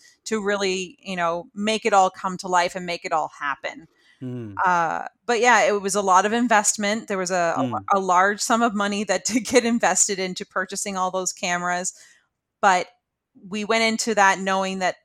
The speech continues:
Speaker 1: this is probably going to end up being our life for a while.
Speaker 2: Yeah.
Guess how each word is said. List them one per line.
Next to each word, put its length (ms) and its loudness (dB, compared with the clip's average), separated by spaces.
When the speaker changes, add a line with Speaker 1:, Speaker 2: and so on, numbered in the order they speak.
Speaker 1:
this 180 -6
is 140 -4
probably 560 4
going 260 -2
to 160 -4
end 160 -2
up 140 2
being 580 -8
our 220 4
life 340 0
for 380 -8
a 80 -4
while. 560 -6
Speaker 2:
Yeah. 380 -10